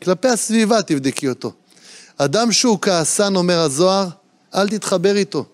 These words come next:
תתרחק ממנו כי אם תחווה קשת. גם בבית, בעל או אישה, אתה רואה איש או אישה שמחפשים זיווג,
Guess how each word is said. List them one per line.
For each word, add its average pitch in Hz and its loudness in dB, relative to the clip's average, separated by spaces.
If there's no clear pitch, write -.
תתרחק 190 0
ממנו 226 2
כי 208 -4
אם 196 0
תחווה 185 -2
קשת. 170 -6
גם 156 0
בבית, 160 0
בעל 180 2
או 160 2
אישה, 180 0
אתה 135 -6
רואה 175 2
איש 214 2
או 180 2
אישה 139 0
שמחפשים 143 -4
זיווג, 170 2